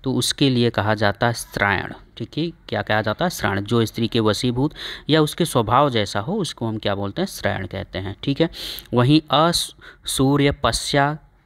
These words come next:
का मतलब होता है जो स्त्री सूर्य भी न देख सके, जो स्त्री सूर्य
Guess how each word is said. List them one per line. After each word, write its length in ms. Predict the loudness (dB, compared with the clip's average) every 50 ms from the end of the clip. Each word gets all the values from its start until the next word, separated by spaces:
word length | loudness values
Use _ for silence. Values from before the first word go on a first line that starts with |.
| _ 0
का 120 | 0 0 2
मतलब 320 | 2 -2 0 0 0 0
होता 200 | 0 -2 -2 -2
है 100 | -2 -2
जो 260 | 0 2 2 4 2
स्त्री 280 | 2 0 -2 0 0 0
सूर्य 400 | 0 0 0 0 2 2 2 0
भी 340 | 0 0 0 0 2 2 0
न 260 | 0 0 0 0 0
देख 280 | 0 0 -2 -2 -2
सके, 420 | -4 -6 -6 -6 -6 -6 -6 -6 -8 _ _ -20 -20 -20 _ _ _ _ _ _ _ _ _ _ _ -20 -20 _ _ _ _ -8 -6
जो 460 | -6 -2 0 0 2 2 0 -2 -4 _ -18 -20 -18 -12 -8
स्त्री 640 | -8 -8 -6 -4 -4 -2 -2 -2 -2 -4 -6 -8 -12 -16 -18 -20 -20 -20 -20 -20 -20 -20 -20 _ _ _ _ _ _ _ _ _ -20 -20 -20 _ -20 -20 -20 -20 -20 -20 _ -20 -20 -20 -20 -20 -20 -20 -20 -20 -20 -20 -20 -20 -20 -20 -20 -20 _ -20 -20 -20 -20 -20 -20 -14 -10 -8
सूर्य 680 | -6 -4 -2 0 0 0 0 0 0 0 -2 -2 -4